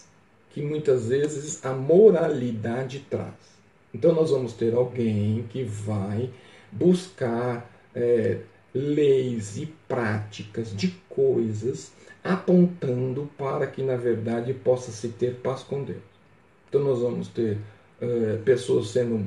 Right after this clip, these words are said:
legalistas, moralistas, né? E esses elementos, eles não,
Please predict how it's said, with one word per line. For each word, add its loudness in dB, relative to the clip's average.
legalistas, -4
moralistas, -2
né? -4
E 2
esses -2
elementos, 0
eles 2
não, 6